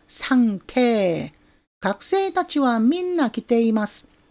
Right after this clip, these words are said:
각세이타치와 민나 기테이마스. 학생들은 모두 와 있습니다. 이렇게 해석하세요. 한 가지 또 보겠습니다.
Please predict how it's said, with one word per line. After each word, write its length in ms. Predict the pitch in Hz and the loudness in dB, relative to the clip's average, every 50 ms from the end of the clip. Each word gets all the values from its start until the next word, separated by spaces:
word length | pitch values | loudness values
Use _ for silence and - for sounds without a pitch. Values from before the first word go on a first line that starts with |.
| _ _ _ _ _ _ _ _ | _ _ _ _ _ _ _ _
각세이타치와 1000 | - 240 240 240 - - 359 381 381 370 - 381 370 359 - 320 294 269 254 254 | 2 2 2 2 2 2 2 2 2 0 0 -2 -2 0 0 2 4 4 6 6
민나 520 | 240 262 320 349 349 349 339 311 262 233 226 | 6 6 4 4 2 2 2 2 2 2 0
기테이마스. 800 | - - - - 269 240 226 220 214 208 202 202 - - - - _ _ _ _ - | 0 -2 0 2 2 2 2 2 2 0 0 -2 -4 -6 -12 -16 _ _ _ _ -8
학생들은 800 | - 247 - - 262 247 226 220 220 208 208 202 190 180 170 | -6 -6 -2 0 2 2 4 4 2 0 -2 -2 -2 -2 -2
모두 580 | 170 214 247 269 285 285 247 302 294 302 302 294 - - - _ - | 0 0 0 0 0 2 2 4 4 4 4 2 -2 -8 -20 _ -10
와 320 | 151 151 160 175 190 220 240 | -8 -4 -2 0 2 2 2
있습니다. 1200 | 269 277 254 - - - 247 226 214 202 185 175 165 170 156 160 156 151 143 143 139 143 151 - _ _ - | 2 2 0 -2 -2 0 0 2 2 0 -2 -2 -2 -2 -2 -2 -2 -4 -6 -8 -10 -10 -14 -16 _ _ -6
이렇게 340 | 220 220 247 247 - 269 247 | -4 -4 -4 -2 0 0 0
해석하세요. 600 | 214 - - - - - 151 - - 151 151 - _ _ _ _ _ _ _ _ _ _ _ _ _ _ _ _ _ - | 0 -2 -6 -10 -12 -14 -16 -16 -16 -18 -20 -20 _ _ _ _ _ _ _ _ _ _ _ _ _ _ _ _ _ -2
한 140 | 254 240 | 2 2
가지 220 | 233 226 220 208 208 - | 4 2 2 0 -4 -2
또 140 | - 269 233 | -2 0 0
보겠습니다. 720 | - 220 214 226 220 - - 220 214 214 208 277 359 - | 0 0 0 0 0 2 2 2 2 2 0 -2 -2 -4